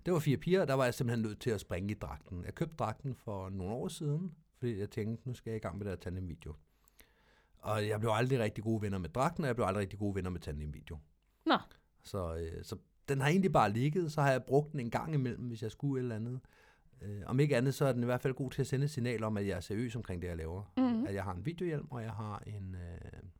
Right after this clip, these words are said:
Speaker 1: og jeg har en videodragt.
Speaker 2: Ja.
Speaker 1: Så det sender et fint signal om, at jeg mener det.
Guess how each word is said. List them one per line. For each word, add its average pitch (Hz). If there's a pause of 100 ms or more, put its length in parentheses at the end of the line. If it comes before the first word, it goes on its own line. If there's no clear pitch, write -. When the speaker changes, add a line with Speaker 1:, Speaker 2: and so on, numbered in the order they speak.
(1800)
Speaker 1:
og 101
jeg 92
har 95
en 87
videodragt. - (280)
Speaker 2:
Ja. - (420)
Speaker 1:
Så 123
det 131
sender 143
et 123
fint 123
signal 101
om, 92
at 92
jeg 95
mener 90
det. 85